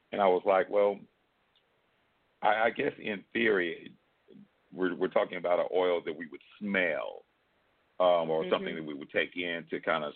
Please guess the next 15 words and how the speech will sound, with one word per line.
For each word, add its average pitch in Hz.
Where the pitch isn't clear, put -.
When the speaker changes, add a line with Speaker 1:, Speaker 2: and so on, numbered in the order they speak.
Speaker 1:
smell 87
to 76
get 76
that, 73
um, 73
um, 82
I 90
don't 82
know 78
how 85
efficient -
that 65
would 64
be, 60
um, 67